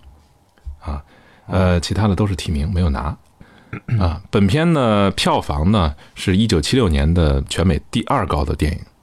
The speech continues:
它的主演呢，呃，雷福德同时也是本片的执行制片人。啊，本片获得了当年奥斯卡包括最佳影片、最佳导演的八项提名，最终他获得的是最佳改编剧本、最佳音效和最佳艺术指导，以及最佳男配角，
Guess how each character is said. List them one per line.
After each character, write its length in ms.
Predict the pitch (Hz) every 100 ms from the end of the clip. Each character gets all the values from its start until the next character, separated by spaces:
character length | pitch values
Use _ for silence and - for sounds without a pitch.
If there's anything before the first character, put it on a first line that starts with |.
| _ _ _ _ _
它 160 | -
的 80 | 107
主 200 | 98 98
演 160 | 95 65
呢， 160 | 78 - - - -
呃， 260 | - 80 76
雷 140 | 85
福 100 | 90
德 100 | 92
同 200 | 87 92
时 120 | 85
也 80 | 90
是 160 | - 85
本 180 | - 78
片 180 | - 90
的 80 |
执 220 | 78 - 107
行 140 | 95
制 60 | 85
片 180 | 71
人。 200 | 60 - - _ _ _
啊， 180 | - 82
本 120 | - 80
片 180 | 123
获 200 | 120 113
得 100 | 92
了 80 | 104
当 160 | 92 110
年 140 | 110
奥 60 | 98
斯 100 | 117
卡 180 | 87 80
包 140 | 90
括 300 | 92 92 76 - - - -
最 200 | - 120
佳 200 | 95 98
影 120 | 85
片、 320 | 71 82 78 - -
最 120 | 127
佳 160 | 107
导 200 | 95 82
演 120 | 87 73
的 60 | 85
八 200 | 110 110
项 160 | 107
提 140 | 78 -
名， 160 | - - - - - - _ -
最 100 | 151
终 160 | 147
他 120 | 143 139
获 180 | -
得 140 | 87 85
的 80 | 98
是 200 | - 85
最 180 | - 92
佳 180 | 95
改 140 | 92 69
编 120 | 82
剧 120 | 98
本、 120 | 82 - - _
最 160 | - 101
佳 160 | 92 90
音 180 | 101
效 220 | 113 120 76
和 140 | 78
最 120 | 78
佳 160 | 80 82
艺 140 | 82
术 80 | 76
指 100 | 71
导， 240 | 67 53 - _
以 100 | -
及 180 | 78 78
最 120 | 78
佳 100 | 82
男 140 | 78 78
配 100 | 87
角， 240 | 71 76